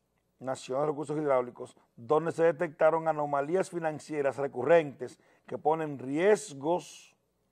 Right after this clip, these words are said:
que ponen en riesgo miles de millones de pesos del patrimonio público. La investigación se realizó entre septiembre de dos mil veinte y agosto de dos mil veintiuno para examinar los activos fijos,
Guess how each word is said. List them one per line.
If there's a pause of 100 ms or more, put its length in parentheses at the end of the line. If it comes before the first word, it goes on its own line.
(520)
que
ponen
en
riesgo
miles
de
millones
de
pesos
del
patrimonio
público. (1160)
La
investigación
se
realizó
entre
septiembre
de
dos
mil
veinte
y
agosto
de
dos
mil
veintiuno (320)
para
examinar
los
activos
fijos,